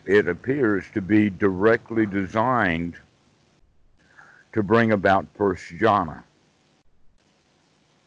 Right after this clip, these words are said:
Uh, because of the items of the, um, uh, the list, there's five attributes to first jhana.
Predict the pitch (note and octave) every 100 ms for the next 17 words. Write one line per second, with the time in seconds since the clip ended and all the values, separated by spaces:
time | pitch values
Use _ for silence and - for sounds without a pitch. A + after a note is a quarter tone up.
0 | _ _ _ _ _ _ _ _ _ _
1 | _ E2 F#2 F2+ F2+ F2+ F#2 F2 F#2+ -
2 | G#2+ G2+ F2+ F#2+ D#2 F#2+ G2 A2+ G#2+ F#2+
3 | F#2+ F#2+ G2 F2 D#2+ F#2 F#2 F#2 F#2 F#2
4 | F2+ D#2 _ _ - E2+ D#2+ D#2+ D#2+ D#2
5 | D#2+ F#2 A2 A#2+ F#2+ - - F2 G2 F#2
6 | - G#2+ G#2+ A2 G#2+ F2 - G#2 A#2+ G#2+
7 | D#2+ F2 F2 - - F#2 G2 F2 - F2
8 | G#2 G2 C#2